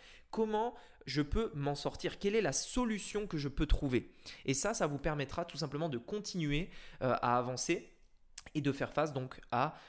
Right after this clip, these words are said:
euh, un échec. La dernière chose dont je voulais vous parler dans ce podcast, c'est, euh, je pense, une mentalité, un, un, une, une façon de penser, une façon d'agir que tout entrepreneur devrait avoir, et encore plus les entrepreneurs sur Internet, pour une raison assez simple, je vais vous en parler juste après.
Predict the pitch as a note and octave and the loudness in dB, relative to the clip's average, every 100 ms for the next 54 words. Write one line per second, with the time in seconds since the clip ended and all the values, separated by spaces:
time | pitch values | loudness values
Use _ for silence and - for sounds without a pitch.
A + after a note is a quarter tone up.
0 | - A#2 G#2 D3 C#3+ B2+ F#2+ - - C#3+ | -8 0 0 2 0 0 -4 -6 2 4
1 | F#3+ A#3 A3 - B3 E3 C#3+ G#3 F#3 C#3 | 6 4 2 0 0 0 0 0 -2 2
2 | D3 F#3+ D#3+ - C#3+ C#3+ E3+ - - - | 2 2 -2 -2 -4 -2 -4 -4 -12 -20
3 | - - - F#3 G3+ A#3 - C#3 B2+ B2 | -18 -6 -2 0 0 0 0 0 0 0
4 | D#3 G#3+ B3 - D3 E3+ F#3 G3+ E3 - | 0 2 0 0 0 0 0 -4 -4 -2
5 | D3+ G3 - - - C3 - C#3 - D3 | -2 -2 -12 -16 -4 -4 0 0 0 -6
6 | C3+ B2+ - C#3 - A#3+ A#3 A#3 G3+ E3+ | -6 -6 -6 -8 -2 -2 0 -4 -4 -4
7 | G#3+ F#3 E3+ E3 E3+ D#3+ D#3 G#3 - D#3+ | -4 -4 -4 -2 -2 -2 0 -4 -4 -2
8 | D3 C#3 C3 - _ _ _ _ - C#4 | 0 0 -4 -8 _ _ _ _ -2 0
9 | G#3 F3 E3+ F3 D3+ D3 C3+ C3+ C3 E3 | 0 -2 0 0 0 -2 2 2 4 2
10 | A3 E3 E3 G#3 - G3 - - A3+ C4+ | 0 0 0 0 0 -2 0 -4 -4 -4
11 | - - - - - D3 F3 E3 E3 F3 | -6 -8 -20 -20 -4 0 0 -2 -4 -2
12 | E3+ E3+ - C#3+ C3+ C3 D#3 G#3+ - - | -2 -4 -2 -4 -2 -2 -2 -6 -12 -18
13 | - - - D#3 D#3+ D#3+ D3+ G#3 D#3 D3 | -20 -16 -4 -2 0 0 -2 -2 -2 0
14 | C#3 F#3 G3 C#3 C3 C3+ C3 C3 C#3 D3+ | 0 -2 -2 -6 -4 -4 -2 -2 -2 -2
15 | F3+ C3+ D3+ C#3+ - - | -2 -4 -4 -4 -4 -6